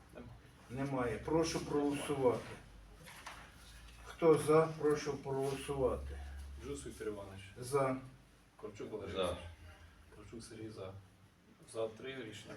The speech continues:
Speaker 1: прийнято.
Speaker 2: Рішення прийнято. Переходимо до розгляду питань порядку денного. Перше питання. Про по-, по-,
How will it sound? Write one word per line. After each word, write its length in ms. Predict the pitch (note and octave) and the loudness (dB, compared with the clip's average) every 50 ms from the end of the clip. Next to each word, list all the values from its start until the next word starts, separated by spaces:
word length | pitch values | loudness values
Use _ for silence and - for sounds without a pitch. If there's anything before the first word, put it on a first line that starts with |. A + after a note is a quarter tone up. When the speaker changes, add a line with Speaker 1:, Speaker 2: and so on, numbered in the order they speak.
| G#2+ | -16
Speaker 1:
прийнято. 420 | G#2+ - - - - - D3 A2+ B2 | -16 -18 -20 -16 -14 -12 -10 -10 -10
Speaker 2:
Рішення 300 | C3 B2+ - C3 B2 B2 B2 - A#2+ | -8 -8 -8 -8 -8 -8 -10 -10 -10
прийнято. 280 | A#2 A2 A2 A2+ A#2 - | -8 -8 -8 -10 -10 -8
Переходимо 500 | - C3+ C3+ C3+ - - E3 D#3+ D#3+ D#3 | -6 -4 -4 -4 -2 0 2 2 2 2
до 180 | C#3+ C#3+ C#3+ C3+ | 4 4 6 6
розгляду 400 | D3 D3+ D3 D3 D3+ C#3 C3+ - | 6 6 4 2 -2 -4 -4 -4
питань 380 | - A#2+ A#2 - D3+ D3 D3 D3 | -6 -6 -2 0 2 2 2 0
порядку 440 | C#3 C#3+ C3+ C3+ C3+ C3+ B2+ C3 | 0 0 0 0 0 -2 -4 -6
денного. 500 | A#2+ A#2 C3 B2+ A#2 A2+ A2 G#2+ G#2+ A2 - - - - - | -4 0 0 0 0 0 -4 -6 -8 -10 -12 -14 -18 -6 -2
Перше 340 | C#3+ C#3+ C#3+ C#3+ - D3+ C3+ | 0 0 2 2 0 -2 -2
питання. 520 | - B2 A#2 - - B2 A2 A2 G#2+ G2 - - - | -2 -4 -6 -4 -4 -4 -4 -4 -6 -10 -12 -2 2
Про 180 | D#3+ D#3+ D#3+ | 2 2 4
по-, 260 | - D3 C#3 - A#2 - - - - - - - - - - - - - - - - - _ | 4 4 4 4 2 0 -4 -10 -16 -20 -20 -20 -20 -20 -20 -20 -20 -20 -20 -20 -20 -8 _
по-, 400 | - D#3+ D#3+ D3+ C#3+ C#3+ C#3+ | 6 8 8 8 6 4 0